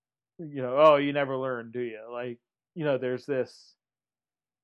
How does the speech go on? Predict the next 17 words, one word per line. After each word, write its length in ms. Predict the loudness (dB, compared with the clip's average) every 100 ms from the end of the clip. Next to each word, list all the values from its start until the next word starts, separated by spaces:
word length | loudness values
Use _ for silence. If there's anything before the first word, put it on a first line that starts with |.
| _ _ _ _ _ _ _ _ _ _ _ _ _ _ _ _ _ _ _ _ _ _ _ _ _ _ _ _ _ _ _ _ _
for 100 | 0
as 100 | 2
much 240 | 2 0 0
as 140 | -2
the 100 | 0
Doctor 320 | 0 0 -2
complains 400 | -8 -8 -8 -6
about 220 | -2 -2 -4 _
Nardole 340 | -6 -4 -4 -6
being 300 | -10 -10 -12
a 60 |
nag 480 | -12 -10 -6 -6 -6
and 200 | -8 -12
sort 220 | -10 -6
of 180 | -6 -8 -12 _ _ -8
a 180 | -6 -6
worrywart 720 | -6 -6 -6 -4 -4 -4 -4